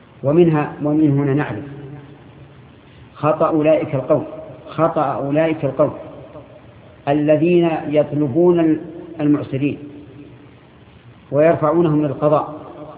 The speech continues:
ويحبس، ويطالبون بحبسهم، وأن هؤلاء والعياذ بالله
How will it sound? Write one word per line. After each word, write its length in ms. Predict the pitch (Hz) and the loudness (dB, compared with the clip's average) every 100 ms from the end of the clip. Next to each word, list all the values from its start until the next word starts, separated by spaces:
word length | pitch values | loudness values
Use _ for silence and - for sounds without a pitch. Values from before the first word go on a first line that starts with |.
| - - - - - - - | -20 -20 -20 -20 -20 -20 0
ويحبس، 440 | 143 156 131 156 127 151 | 2 2 0 -2 -2 -2
ويطالبون 880 | 151 156 151 156 156 160 156 170 | -2 2 0 2 2 2 2 0
بحبسهم، 480 | 147 139 160 120 107 - - - - - - - - - - - - - - - - - - - - - - - 76 - - - - - - | 0 -4 -6 -8 -12 -14 -18 -20 -20 -20 -20 -20 -20 -20 -20 -20 -20 -20 -20 -20 -20 -20 -20 -20 -20 -20 -20 -20 -20 -20 -20 -20 -20 -14 -8
وأن 260 | 131 156 | 0 2
هؤلاء 440 | 147 151 147 147 143 | 2 2 2 0 0
والعياذ 360 | 127 127 123 117 | -4 -4 -4 -6
بالله 340 | 117 143 175 | -4 -4 -4